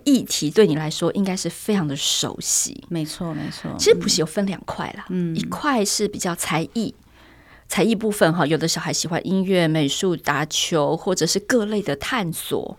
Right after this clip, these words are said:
Speaker 1: 那另外一部分就真的是很学科类的补习咯，国英数字地这样子。所以这两块我觉得我们大家都可以来聊一聊。那来请问一下同文主播，诶，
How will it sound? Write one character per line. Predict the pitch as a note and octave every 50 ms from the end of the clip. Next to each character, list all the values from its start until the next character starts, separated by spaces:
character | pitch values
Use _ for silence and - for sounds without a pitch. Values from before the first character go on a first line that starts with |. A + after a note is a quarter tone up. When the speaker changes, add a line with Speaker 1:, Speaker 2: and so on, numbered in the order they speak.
| - - - - - - -
Speaker 1:
那 | - C#4+ C4+
另 | C4 C4+ C#4+
外 | D4+ C#4+ B3
一 |
部 | A#3 B3
分 | A#3+ C4 B3 A3+
就 | A#3
真 | A#3 - A3 A3+
的 | A3
是 | G#3 G#3 - G3+ F3+
很 | F#3 F#3 D3+
学 | - - - E3 D#3
科 | - - - G3 E3+
类 | F#3 G3 F#3
的 | - D3+
补 | - C3+ D#3
习 | - - - D#3+
咯， | C#3 D3 C#3+ C#3+ C#3+
国 | C#3+ - E3 E3 F#3
英 | F#3+ F3+ G3+ G3+
数 | G3+ - - A#3 F#3 D3 C#3 - - - -
字 | - - G3+ F3 C#3+ - -
地 | - G#3 - - -
这 | - F3+
样 | D#3 C#3 D#3 D3
子。 | C#3 - - - - G3+ - - - - - - -
所 | - - A#3+
以 | A#3
这 | - - F4+ F#4
两 | D4+ E3 C3
块 | - - B3 G#3
我 | E3+ D#3+
觉 | D#3 - D#3+
得 | F3
我 | E3
们 | D#3 D#3 D3+
大 | F#3+ G3
家 | G3 G3 F#3+
都 | G3 - G3+
可 | - - - F#3
以 | E3 D#3
来 | D3+ D#3 D3 B2
聊 | C#3 C#3+ C#3+ D#3 D#3
一 | F3 G#3
聊。 | G#3 D#3 - - - - - - - - - - -
那 | - G#3 G3+ F#3+ F3+ F#3 F#3 F#3 G#3 - - - -
来 | G3 G#3+
请 | A#3+ - F#3 E3
问 | A3+ A3
一 | G3+
下 | - G3+ G3
同 | - F#3 F3
文 | F3+ F#3 F#3
主 | F3+ - C#3 -
播， | - - E3+ E3+
诶， | - - D4+